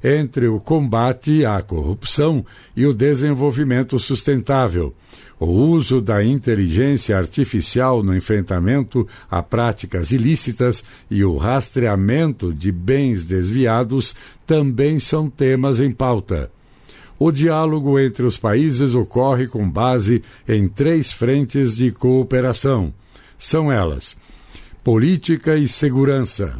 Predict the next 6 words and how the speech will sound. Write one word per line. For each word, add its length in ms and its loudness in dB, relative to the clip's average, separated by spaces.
financeira 1000 0
e 200 2
econômica, 1000 0
cultural 1000 2
e 80 0
pessoal. 800 0